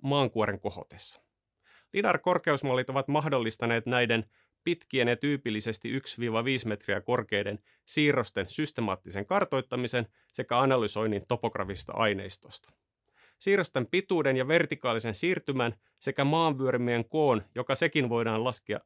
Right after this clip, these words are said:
lidar-korkeusmalleilta, tiedetään olevan verrannollinen maanjäristysten voimakkuuteen.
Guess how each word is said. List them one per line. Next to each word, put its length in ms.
lidar-korkeusmalleilta, 1200
tiedetään 400
olevan 320
verrannollinen 560
maanjäristysten 840
voimakkuuteen. 800